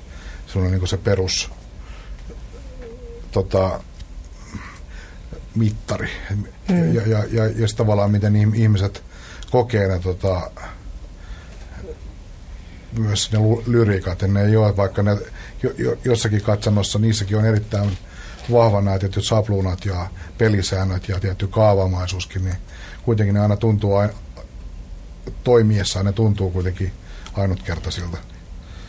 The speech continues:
Speaker 2: Ja istuu ku-, kuunti-, kuuntelijan sen hetkiseen mielenmaisemaan, että sehän on tämmönen jokaisen oma pään sisäinen asia.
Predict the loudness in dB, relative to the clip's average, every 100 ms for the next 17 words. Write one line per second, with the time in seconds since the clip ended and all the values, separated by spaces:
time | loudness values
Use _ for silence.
0 | -16 -16 -16 -14 -12 0 2 2 2 -2
1 | 2 2 2 2 2 4 4 0 -2 0
2 | 2 2 2 0 0 -2 -4 -12 -14 -14
3 | -8 -2 0 0 -2 -2 0 0 0 0
4 | -2 -4 -4 -4 -6 -6 -8 -10 -10 -14
5 | -16 -16 -8 -2 0 0 0 0 -2 -4
6 | -2 -2 -2 -2 -2 0 -2 -2 -4 -4
7 | -4 -6 -4 -6 -8 -14 -16 -16 -16 -16
8 | -16 -12 -6 -4 -4